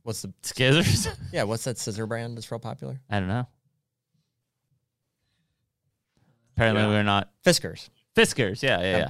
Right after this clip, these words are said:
Speaker 1: picked up some Fiskars, uh, the, the real heavy duty
Speaker 2: Yeah, yeah.
Speaker 1: pruning 'cause
Speaker 2: Yes.
Speaker 1: there's a pine tree next to our house that's getting us all branches and stuff. I was like,
Speaker 2: Perfect.
Speaker 1: "Gotta come down." So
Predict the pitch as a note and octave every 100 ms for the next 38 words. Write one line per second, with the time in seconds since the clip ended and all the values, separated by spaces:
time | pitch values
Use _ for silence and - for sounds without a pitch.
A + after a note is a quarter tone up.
0 | - B2 B2 G#2 A2 F#2+ B2 - A#2+ A2
1 | G2+ - A2+ G#2 A2+ B2+ C3+ A#2 G#2 A2
2 | G#2+ G2+ A2 G#2+ G#2 G#2 G2+ G2 G#2+ F#2+
3 | D2+ G#2 - A2+ A2 A2+ A2 A2+ G#2 G#2+
4 | - - - - A2+ F#2+ A#2 B2+ B2 G#2+
5 | G2 F#2+ G#2+ - G2 F#2 A#2+ A2 - G#2
6 | - A2 F#2+ F#2 G2 F#2 F2 F#2 _ _
7 | _ G2+ G2+ G2 F2+ F#2 F#2 - - G2+
8 | - - - - - - - -